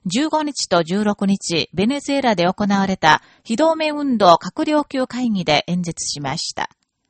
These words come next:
リ外相は、国連憲章の原則に対する乱暴な違反となる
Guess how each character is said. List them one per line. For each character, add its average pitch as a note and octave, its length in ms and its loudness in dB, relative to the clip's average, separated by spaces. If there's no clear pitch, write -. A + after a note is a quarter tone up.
リ B3+ 180 -2
外 A3+ 200 0
相 A#3 300 -2
は、 E3 240 4
国 D#4+ 240 2
連 E4 160 -2
憲 D4+ 240 -6
章 A#3+ 280 4
の F#3+ 120 4
原 G#3+ 200 0
則 A#3 220 -4
に G#3+ 100 0
対 G3+ 220 -2
す G3 180 -6
る D#3+ 260 0
乱 A3+ 260 0
暴 A#3+ 180 4
な G#3 140 4
違 G#3 100 -2
反 G#3+ 220 0
と G#3+ 140 0
な F#3+ 160 2
る D#3 180 -2